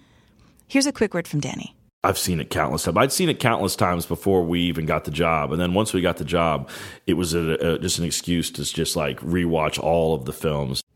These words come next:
Speaker 1: Danny was too young to see Halloween in theaters, but when it came out, it did have tons of fans right away. Jamie Lee Curtis got lots of letters, one that actually even came forwarded from the Exorcist Linda Blair.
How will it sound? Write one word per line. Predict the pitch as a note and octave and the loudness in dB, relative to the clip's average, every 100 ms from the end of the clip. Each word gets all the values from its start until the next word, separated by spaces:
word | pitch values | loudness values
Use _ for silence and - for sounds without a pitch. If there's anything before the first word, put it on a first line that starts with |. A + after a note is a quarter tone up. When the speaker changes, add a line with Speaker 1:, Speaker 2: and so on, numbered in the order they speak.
| _ _ - | _ _ 0
Speaker 1:
Danny | B3+ E4+ | 0 0
was | F4+ F4+ | -2 -2
too | - | 0
young | A#3+ A#3 | 2 2
to | G#3+ | 0
see | A3+ | 0
Halloween | G3+ G3 G3+ G3 | 2 2 0 0
in | E3+ | -2
theaters, | E3+ E3 F3+ A#3+ C#4 C#4+ | -2 -2 0 0 0 -4
but | - A3+ F#3+ - | -2 2 2 2
when | G3+ | 0
it | G#3 | 0
came | A3+ A#3+ | 2 2
out, | B3+ | 2
it | G3 G3+ | 2 2
did | G3+ | 2
have | F#3 E3+ | 2 -4
tons | - G#3+ G#3 | 2 2 2
of | |
fans | G3+ F#3+ F#3+ D#3+ | 2 2 2 0
right | D3 C#3+ | 0 2
away. | D3+ - A2+ - _ _ _ _ _ - | 2 2 0 -4 _ _ _ _ _ 0
Jamie | A3 B3+ | 4 4
Lee | C4 | 2
Curtis | A#3 A#3 G#3+ | 2 2 2
got | G3+ F3+ | 0 0
lots | F3 E3+ D3+ - - | 0 2 0 -2 -2
of | F3+ | 2
letters, | F3 C3 A#1+ - | 2 2 0 -2
one | - F#3+ B3 B3 | 0 2 4 4
that | G#3 | 2
actually | F#3+ - G3 | 0 0 0
even | G3+ G#3+ | 0 0
came | G#3+ G3+ | 2 0
forwarded | F#3 F3+ A3 A#3 | 0 2 2 0
from | G3 | 0
the | - - | 0 -2
Exorcist | E3 G#3+ - A3 F3 | -2 -2 0 0 0
Linda | F3 F3+ | 0 0
Blair. | D#3+ D3+ C#3+ - | 0 -2 -2 -4